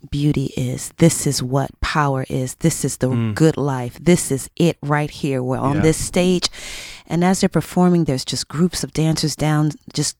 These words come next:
Speaker 1: giving this, um, imagery of an orgy, a good time. This is the life.
Speaker 2: Mm.
Speaker 1: But they've exchanged the truth for the lie that sexuality and just all that freedom, like you said, without morality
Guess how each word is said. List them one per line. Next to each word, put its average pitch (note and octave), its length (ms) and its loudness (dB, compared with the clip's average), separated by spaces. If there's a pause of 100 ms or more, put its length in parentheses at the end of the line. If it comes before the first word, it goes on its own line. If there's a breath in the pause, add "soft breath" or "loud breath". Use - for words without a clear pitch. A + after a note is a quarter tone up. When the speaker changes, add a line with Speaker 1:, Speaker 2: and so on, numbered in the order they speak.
Speaker 1:
giving E3+ 280 2
this, D3+ 320 0
um, B2 240 -4
imagery E3 380 0
of B2+ 80 -4
an B2+ 180 -6
orgy, F3 460 2
a B2+ 80 -4 (120)
good F#3+ 280 4
time. E3 560 0
This - 260 0
is - 240 0
the D3+ 140 -2
life. C#3 580 -4 (140 loud breath)
Speaker 2:
Mm. A#2+ 240 4 (380 loud breath)
Speaker 1:
But - 160 0
they've C#3+ 160 0
exchanged E3 720 2
the C#3 80 -2
truth - 260 -2
for D3 200 0
the C#3 120 2
lie C#3 320 0
that C3 480 -4 (640 loud breath)
sexuality D3+ 920 2
and C3+ 120 -6
just - 280 -8
all D#3+ 160 4
that D#3 160 -2
freedom, D3 400 2
like C3 240 -6
you C#3+ 60 -4
said, C#3 300 -2
without - 320 -6
morality C#3 640 0